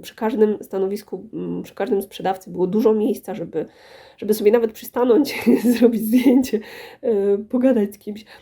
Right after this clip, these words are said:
E, była cała wielka sala, cała aula, e, zajęta przez, właśnie tak dookoła, przez wystawców, przez sprzedających, przez sklepy.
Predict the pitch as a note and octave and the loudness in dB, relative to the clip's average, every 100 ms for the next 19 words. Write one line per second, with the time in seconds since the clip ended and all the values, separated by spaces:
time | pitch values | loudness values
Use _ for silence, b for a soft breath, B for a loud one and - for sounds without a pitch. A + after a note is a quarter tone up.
0 | B B - F#3+ F#3 A#3 G#3 G#3 C4 A#3+ | B B -12 -10 -4 -2 -2 0 0 0
1 | F#3+ A#3+ G#3+ G3 - G3+ F#3+ F#3 G3 G3 | 0 -2 -4 -6 -6 -4 -4 -4 -4 -4
2 | G#3+ A3 F#3 - - F3 F3 F3 F3 F3+ | -2 -2 -2 -4 -8 -10 -8 -8 -8 -8
3 | F3 A3 F#3+ G3 B3+ A3+ F3 - F3 E3+ | -6 -2 0 2 0 -4 -8 -10 -12 -10
4 | D#3 E3+ - E3+ - F3+ F3 G3 F3+ - | -8 -8 -8 -8 -6 -4 -4 -2 -4 -6
5 | - - - G#3+ G3 _ F#3 F3+ - F3+ | -14 -12 -12 -12 -14 _ -12 -12 -12 -14
6 | - - F3 F3 E3+ E3+ - - - - | -16 -16 -8 -4 -4 -4 -10 -18 -16 -8
7 | G3+ G3+ | -6 -4